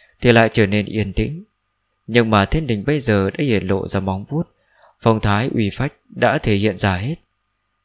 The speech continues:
Đi vào là gặp Thượng Đế, cả người y dường như đã dung hợp cùng với Tinh Thần Điện. Nam Lạc bước vào nơi này, chỉ cảm thấy như bị một loại khí tức mênh mông thần bí bao bọc,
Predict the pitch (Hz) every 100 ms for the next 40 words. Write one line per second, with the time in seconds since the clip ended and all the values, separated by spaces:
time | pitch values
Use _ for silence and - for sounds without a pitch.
0 | _ _ 117 120 110 104 101 101 101 101
1 | 110 104 - 98 143 - _ _ - 123
2 | 110 110 104 107 113 104 104 95 104 101
3 | 107 110 101 170 127 104 - - 101 113
4 | - 180 165 95 87 92 87 _ _ _
5 | _ _ - 110 107 104 - 165 - 107
6 | 104 160 127 101 95 95 _ _ _ -
7 | 120 120 104 98 104 113 143 147 120 98
8 | 104 101 98 - 127 - - 113 101 104
9 | 101 107 95 92 101 151 170 - 98 -